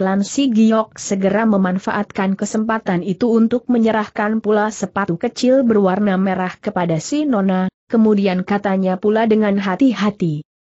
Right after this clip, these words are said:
"Adik Soat, coba kau lihat, inilah tanda metu dari Enci Cian untukmu."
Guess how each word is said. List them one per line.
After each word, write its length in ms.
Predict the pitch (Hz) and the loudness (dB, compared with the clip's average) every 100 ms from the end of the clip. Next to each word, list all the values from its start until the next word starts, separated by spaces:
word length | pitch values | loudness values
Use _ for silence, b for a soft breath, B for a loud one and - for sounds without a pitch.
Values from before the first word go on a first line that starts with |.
| _ | _
"Adik 400 | 226 233 226 269 | -2 0 2 0
Soat, 480 | - 226 190 - 202 _ _ _ _ _ | 0 -2 -2 -2 -6 _ _ _ _ _
coba 400 | - 277 247 247 | -2 0 0 0
kau 160 | 175 160 | -2 0
lihat, 400 | 160 202 240 226 | 2 0 0 0
inilah 400 | 220 220 240 247 | 2 4 2 2
tanda 400 | 240 233 226 226 | 2 2 2 2
metu 400 | 214 202 - 214 | 0 0 0 2
dari 240 | 190 190 | 2 0
Enci 400 | 190 185 247 240 | -2 -2 0 -2
Cian 320 | - 180 160 | -2 -2 -2
untukmu." 640 | 180 180 190 190 190 170 | -4 -2 -2 0 2 0